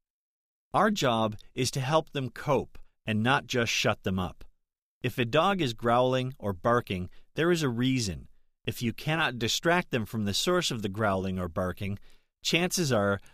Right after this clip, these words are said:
they have gone past their tolerance limit. The best course of action for the young woman and her bull terrier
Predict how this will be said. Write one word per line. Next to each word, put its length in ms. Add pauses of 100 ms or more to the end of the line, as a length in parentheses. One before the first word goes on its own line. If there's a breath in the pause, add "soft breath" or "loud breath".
they 120
have 180
gone 260
past 360
their 100
tolerance 560
limit. 300 (540)
The 60
best 340
course 280
of 120
action 520 (120)
for 120
the 120
young 280
woman 260
and 140
her 80
bull 280
terrier 600